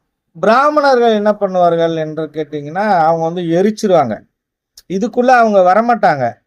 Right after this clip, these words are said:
அவங்களுக்குள்ளேயும் நம்ம போக மாட்டோம். அவங்களுடைய நிறைய விஷயங்களே நம்ம மறுப்போம். நல்ல விஷயங்கள் யார் சொன்னாலும் ஏத்துப்போம். பிர-, பிராமணர்களா இருந்தாலும் சரி, அவர்கள் வந்து கீழ் ஜாதிக்காரர்களா இரு-, யாரா இருந்தாலும்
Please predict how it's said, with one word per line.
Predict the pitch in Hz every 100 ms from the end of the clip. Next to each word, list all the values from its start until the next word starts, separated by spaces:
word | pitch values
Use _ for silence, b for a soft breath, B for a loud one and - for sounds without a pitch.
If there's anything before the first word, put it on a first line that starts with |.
| _ _ _ -
அவங்களுக்குள்ளேயும் | 175 269 302 302 247 269 277
நம்ம | 294 269 226
போக | 175 226
மாட்டோம். | 226 208 185
அவங்களுடைய | 170 202 226 226 226 220 214 214 208
நிறைய | 196 214 247 269
விஷயங்களே | 240 - 220 214 233
நம்ம | 202 180
மறுப்போம். | 170 185 208 190 131 _ _
நல்ல | 170 214 277 294
விஷயங்கள் | 269 - 247 233 247 240
யார் | 208 196 233 247
சொன்னாலும் | 226 220 208 208 220 220
ஏத்துப்போம். | 208 208 185 175
பிர-, | 156 151 139
பிராமணர்களா | 156 165 160 160 156 156 156 156
இருந்தாலும் | 151 156 151 147 151
சரி, | 151 165 156 160 156 _ _ _
அவர்கள் | - 151 165 160
வந்து | 156 156 151 165 165 160 151 _ _ _
கீழ் | 170 175
ஜாதிக்காரர்களா | 165 160 151 160 156 151 151 151 151 156
இரு-, |
யாரா | 139 147 170 208 214 202
இருந்தாலும் | 185 170 165 156 143 135 143 180